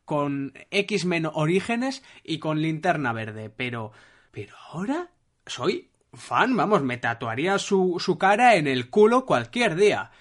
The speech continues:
Y desde luego, por el dinero que él cobra, yo habría hecho las mismas películas y alguna porno de las lamentables que ha hecho Ryan Reynolds.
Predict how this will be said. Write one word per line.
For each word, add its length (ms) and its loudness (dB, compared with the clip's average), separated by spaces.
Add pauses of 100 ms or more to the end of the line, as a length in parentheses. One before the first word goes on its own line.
(120)
Y 140 -6
desde 280 -4
luego, 360 2
por 160 2
el 100 -2
dinero 380 0
que 80 -2
él 120 -2
cobra, 360 0
yo 160 -2
habría 180 2
hecho 180 0
las 220 2
mismas 300 4
películas 680 0
y 200 -6
alguna 520 0
porno 420 0
de 120 -2
las 280 -4
lamentables 680 -2
que 120 -4
ha 20 -2
hecho 160 -2
Ryan 320 0
Reynolds. 420 0